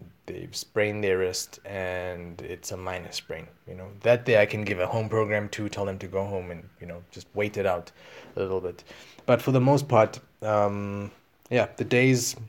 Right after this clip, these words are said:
the days go, they go quite slow. I do have pockets in the day where I'm not doing too much, but it, there, like, there still is plenty of work to be done there. Um, and then, yeah, once I'm done there, I drive home. The streets aren't too busy.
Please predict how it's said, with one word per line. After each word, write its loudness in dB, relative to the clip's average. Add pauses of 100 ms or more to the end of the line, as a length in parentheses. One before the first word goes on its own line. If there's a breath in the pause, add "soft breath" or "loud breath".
the -2
days 2 (140)
go, 4
they 2
go 6
quite -2
slow. 2
I 4
do 0
have 0
pockets 0
in -4
the -4
day -2
where 0
I'm -4
not -6
doing -6
too -6
much, -4 (480 loud breath)
but 8
it, -2 (220)
there, 4
like, 2
there 0
still 0
is -2
plenty -8
of -8
work -2
to -14
be -8
done -6
there. -8 (600 loud breath)
Um, 2
and 0
then, 4
yeah, 4 (100)
once -2
I'm 0
done 4
there, 4
I 4
drive 4
home. -2 (140)
The -12
streets -6
aren't -8
too -8
busy. -10